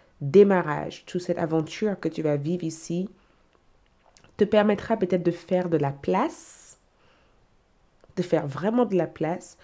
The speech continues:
pour ce qui est vraiment important. Pour ce qui est vraiment, vraiment important. Donc,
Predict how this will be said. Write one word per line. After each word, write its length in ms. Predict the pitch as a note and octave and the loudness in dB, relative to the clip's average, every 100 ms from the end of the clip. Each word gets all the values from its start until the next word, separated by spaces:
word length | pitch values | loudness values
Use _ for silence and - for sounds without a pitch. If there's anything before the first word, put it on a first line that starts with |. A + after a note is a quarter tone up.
| - - _ - | -20 -20 _ -12
pour 140 | G3+ | -10
ce 160 | - G#3 | -4 -4
qui 320 | G#3 - F3 | -4 2 2
est 40 | |
vraiment 400 | C#3+ C#3+ E3 E3+ | 2 2 4 4
important. 460 | D3+ D3 G3 - - - - _ _ - _ _ _ _ _ _ _ _ _ _ _ _ _ _ _ _ _ _ _ _ _ _ _ _ _ _ _ _ _ | 4 2 -4 -4 -8 -6 -10 _ _ -20 _ _ _ _ _ _ _ _ _ _ _ _ _ _ _ _ _ _ _ _ _ _ _ _ _ _ _ _ _
Pour 140 | - F#3 | -10 -6
ce 140 | - | -4
qui 280 | G3+ - F3 | -4 2 2
est 40 | |
vraiment, 680 | C#3+ D3+ - F3+ G3 E3+ E3+ - _ _ - - | 4 0 2 4 6 6 4 -4 _ _ -20 -6
vraiment 580 | C3+ C#3+ D#3+ D3+ D3 D3+ - _ _ _ - | -2 4 4 6 2 -2 -14 _ _ _ -2
important. 580 | F3+ F3+ F3+ D3 - B2+ - _ _ _ _ _ _ _ _ _ _ _ _ _ _ _ _ _ _ _ _ _ _ _ _ | 2 2 0 -6 -4 -6 -6 _ _ _ _ _ _ _ _ _ _ _ _ _ _ _ _ _ _ _ _ _ _ _ _
Donc, 240 | G#3 G3+ | 2 2